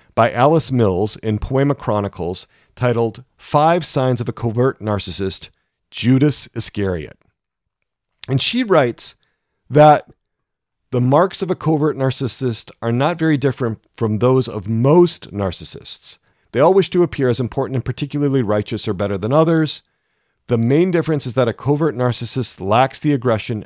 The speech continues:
and overt behavior of most narcissists. And so she goes on to, like, explore Judas, right? So she describes some signs that Judas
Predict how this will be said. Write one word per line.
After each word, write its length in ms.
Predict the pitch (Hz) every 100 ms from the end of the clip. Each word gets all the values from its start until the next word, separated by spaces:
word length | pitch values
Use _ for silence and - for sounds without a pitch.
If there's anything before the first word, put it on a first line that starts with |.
| -
and 120 | 117
overt 400 | 113 107 151 156
behavior 400 | 127 120 113 104
of 140 | 98
most 500 | 110 123 120 - -
narcissists. 880 | - 110 107 - - - - - - _ _ _ _ _ _ _ _ _
And 160 | - 131
so 340 | - 156 147
she 140 | - 135
goes 180 | 175 185
on 240 | 190 220
to, 200 | - 156
like, 220 | 131 127
explore 1080 | 95 113 - - 147 170 175 143 123 131 139 _ _ _ _ _ _
Judas, 760 | - 127 135 101 - - - - _ _ _ _ _ _ _ _ _ _ _ _ -
right? 340 | 104 117 -
So 280 | - 156 143 123 _
she 160 | - 165
describes 500 | 147 - 165 180 180
some 200 | - 123
signs 640 | - - 160 151 113 107
that 160 | 92 110
Judas 840 | 87 110 131 147 160 160 - -